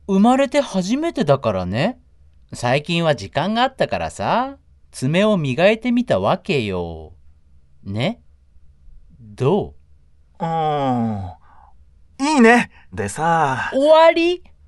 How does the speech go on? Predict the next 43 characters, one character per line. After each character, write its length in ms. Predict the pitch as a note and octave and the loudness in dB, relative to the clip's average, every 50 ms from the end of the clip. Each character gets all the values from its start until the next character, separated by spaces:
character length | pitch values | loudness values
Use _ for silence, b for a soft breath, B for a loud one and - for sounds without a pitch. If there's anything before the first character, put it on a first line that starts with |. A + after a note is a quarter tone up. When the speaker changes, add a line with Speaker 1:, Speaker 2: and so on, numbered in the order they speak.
| _ _ - | _ _ -8
Speaker 1:
も 280 | A#2+ B2 D#3+ G#3 C4 | -4 -2 0 0 0
う 80 | C#4 B3 | 0 -2
ち 100 | - D4+ | -4 -4
ょ 60 | D4 | -4
っ 60 | - | -2
と 120 | - A#2+ - | -4 -6 -4
感 260 | - C3+ F3 A3 A#3 | -4 -4 -2 -2 -4
想 240 | - B3 A#3+ A#3+ A3+ | -4 -4 -4 -4 -4
ち 160 | - - - | -6 -6 -4
ょ 200 | F#3 G#3 B3+ C#4+ | -2 -2 -2 0
う 40 | C4 | 0
だ 200 | D4 D4+ C#4+ G3 | 2 2 2 0
い 160 | B2 G2 F#2 | -2 -4 -4
よ。 580 | G2 A2 A#2 A#2+ A#2+ A2 G2+ F2 E2 E2 - _ _ - - - - | -2 -2 0 0 0 -2 -4 -6 -8 -14 -18 _ _ -20 -20 -20 -20
す 200 | - - - A2+ | -20 -14 -12 -6
ご 160 | G2 A#2+ C3+ C3+ | -2 -2 -2 0
く 160 | - A3 A3 | 0 0 0
な 260 | A3 A#3 B3 C4+ D4 | 2 2 2 0 0
い？ 120 | D#4+ D#4+ - _ - - - _ - - | -2 -6 -12 _ -20 -20 -20 _ -18 -8
ト 100 | - D3+ | -4 -2
ゥ 180 | D3 C#3+ D#3 D#3 | 0 0 0 2
ル 220 | D#3+ G#3+ B3 B3+ | 2 2 2 0
ト 160 | B3+ - D#4 | 0 0 0
ゥ 220 | D#4 D#4 D#4 D4+ C#4+ | 2 2 2 2 2
ル。 360 | D4 D#4+ E4 E4 C#4+ - - - | 2 2 2 0 -2 -6 -10 -16
Speaker 2:
そ 480 | - - - G#3 F3+ F3+ F#3+ F#3 F#3 | -10 -4 -2 0 2 4 4 4 4
う 20 | D#3 | 2
だ 160 | C#3 C3 B2+ | 2 0 0
ね。 560 | B2 B2+ C3+ C#3 C#3+ C#3+ C#3 C3+ B2 G2 G2 B B B B G3 B - - - - | 2 2 2 2 2 2 0 0 -2 -2 -6 B B B B -18 B -20 -20 -20 -20
爪 340 | - - - A2 A2+ D3 E3+ | -20 -12 -6 -2 -2 0 0
が 160 | F3+ G3 F#3+ | 2 0 0
綺 220 | F#3 - - G3 G#3 | -2 -4 -4 -2 2
麗 160 | A#3 A3 G#3+ | 2 2 4
な 120 | G3 D#3+ | 2 2
の 100 | C#3+ C3 | 2 2
は 300 | B2+ B2 A#2 A2 G#2+ G2+ | 2 2 4 4 2 2
い 180 | A2 B2+ D#3+ D#3 | 0 -2 -4 -4
い 20 | |
よ 120 | C#3+ C3 A2 | -2 -2 -2
ね。 580 | G2 G#2+ B2 C#3 D3+ D#3+ D#3+ E3 E3 D#3+ B B B B B B B B B B B - | -2 0 0 2 2 2 2 0 0 -4 B B B B B B B B B B B -14
で 160 | B2+ B2 D#3+ | -10 -8 -6
も 480 | F3 F#3 D#3+ C#3 A#2+ G#2+ G2+ F#2 E2+ F2 | -6 -6 -4 -2 -2 -2 -2 -4 -6 -8
さ、 920 | F#2+ - - - - - A2+ A#2+ B2 A#2+ A2 G2 F2 D2 - - - - | -10 -12 -16 -20 -18 -14 -10 -8 -6 -4 -4 -4 -6 -8 -12 -16 -20 -20